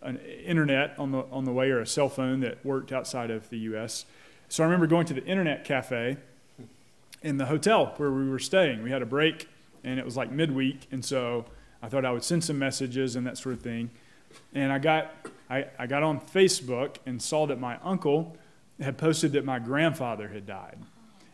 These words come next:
And it was, you know, it was sudden, it was unexpected, and here I am reading this really odd message, like, "Wait a second, you know, is this really happening?" And so I immediately felt,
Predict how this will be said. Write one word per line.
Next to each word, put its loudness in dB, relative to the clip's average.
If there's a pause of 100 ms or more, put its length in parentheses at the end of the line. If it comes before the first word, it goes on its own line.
And 2
it 4
was, 0 (140)
you -2
know, 2
it -6
was -4
sudden, 8
it 0
was -2
unexpected, 0
and -4 (140)
here 2
I 4
am -2
reading 0
this -4
really 4
odd 0 (480)
message, 0
like, -6
"Wait 6
a 2
second, -6
you -4
know, -4
is -6
this -4
really -4 (260)
happening?" -8 (680)
And 4
so 4
I 6
immediately 2
felt, 2